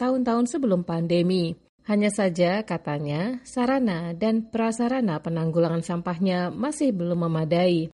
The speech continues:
Benchgib menegaskan, sampah-sampah yang ditemukan di banyak pantai di Bali sebetulnya kiriman dari sungai-sungai yang bermuara ke laut dan bukan karena kebiasaan buruk dalam membuang sampah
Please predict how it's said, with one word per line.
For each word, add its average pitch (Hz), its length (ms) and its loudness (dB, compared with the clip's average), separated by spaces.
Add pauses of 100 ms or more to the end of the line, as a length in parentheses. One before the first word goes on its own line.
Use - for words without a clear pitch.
Benchgib 214 640 0
menegaskan, 185 800 -2 (160)
sampah-sampah 277 640 -2
yang 240 100 2
ditemukan 226 400 0
di 175 60 -2
banyak 175 260 0
pantai 180 320 0
di 175 80 0
Bali 185 480 2
sebetulnya 262 560 -2
kiriman 175 540 0
dari 165 260 2
sungai-sungai 233 720 0
yang 214 80 2
bermuara 180 480 0
ke 180 160 -2
laut 202 480 4
dan 254 320 0
bukan 285 320 -2
karena 277 240 -2
kebiasaan 202 560 0
buruk 185 320 0
dalam 170 320 0
membuang 165 320 0
sampah 202 480 -2